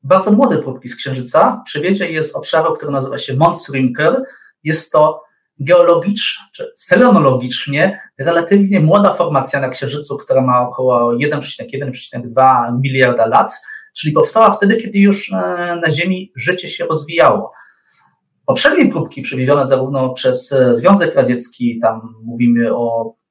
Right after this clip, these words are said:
już nie wiem, trzysta, czterysta gram, e, trzy misje Luna, e, przywiozły i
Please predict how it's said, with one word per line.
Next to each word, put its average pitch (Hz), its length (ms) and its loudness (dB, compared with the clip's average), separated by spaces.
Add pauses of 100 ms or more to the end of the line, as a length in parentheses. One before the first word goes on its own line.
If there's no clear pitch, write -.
(400)
już - 220 -14
nie 127 80 -12
wiem, - 140 -20
trzysta, 131 300 -4
czterysta - 420 -6
gram, 131 340 2
e, 123 280 -2
trzy 123 200 -6
misje 120 220 -4
Luna, 120 520 0
e, 120 80 0
przywiozły 131 560 0
i 135 260 -4